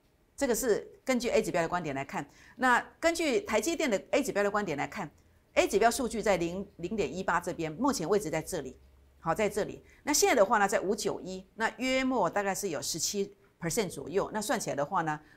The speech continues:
呃，大概是，呃，一百块左右。一百块的话呢，每一档，每一块钱有两档嘛。好，算起来大概有两百档，那每一档大概是四点五点，所以算起来约莫是九百点。好，九百点，这个是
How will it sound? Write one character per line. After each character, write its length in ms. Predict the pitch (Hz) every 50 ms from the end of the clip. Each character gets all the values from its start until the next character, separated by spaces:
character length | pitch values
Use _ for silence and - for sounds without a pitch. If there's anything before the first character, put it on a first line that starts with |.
| - _ -
呃， 260 | 175 165 147 139 131
大 120 | - 233
概 120 | 196 202 196
是， 340 | 196 220 202 175 151 - - - _ _ _ _ _ _ _ _ _ -
呃， 420 | - 165 151 143 135 127 123 117 -
一 80 | - 269
百 160 | 262 160 147
块 160 | - - 190
左 220 | - - 151 120 139
右。 100 | 170 -
一 80 | - 285
百 160 | 285 - 151
块 200 | 143 - 240 202
的 100 | 160 160
话 140 | 160 160 165
呢， 240 | 165 165 160 156 - - - _ _ _ _ _ _ _ _ -
每 200 | 180 185 170 160
一 140 | 147 269 311
档， 260 | - - - 143 131 - - _ _ _ _ _ _ _ _ _ _ - - -
每 160 | 151 185 190
一 80 | 226 240
块 160 | - 320 247
钱 140 | - 170 156
有 100 | 170 170
两 200 | 156 151 175 226
档 200 | - 165 139 131
嘛。 160 | 135 135 135 - _ _ _ _ _ _ _
好， 140 | _ - 156
算 160 | 151 - 254
起 80 | 208 185
来 40 | -
大 80 | 226 214
概 80 | 202
有 40 | 175
两 180 | 151 165 165 185
百 200 | 170 151 160 175
档， 180 | - 147 135 -
那 80 | 208
每 140 | 240 196 175
一 40 | 214
档 180 | 214 165 147 151
大 60 | 196
概 120 | 180 180
是 100 | 170 180
四 360 | 170 - - - - 277 214
点 240 | - - 156 139 131 135
五 180 | 139 160 185
点， 220 | 196 202 - - - - _ _ _ _ _
所 120 | - - 208
以 20 |
算 160 | 202 285 240
起 60 | 151 160
来 60 | 135
约 120 | - 208
莫 140 | 214 208 190
是 100 | 165 202
九 240 | 196 - 175 156 156
百 180 | - 160 147 160
点。 220 | 165 - 160 131 - _ _ _ _ _ _
好， 100 | - 170
九 160 | 165 - 180 180
百 180 | 180 180 180
点， 160 | 180 175 -
这 100 | - -
个 80 | 240 202
是 280 | 190 - 220 190 151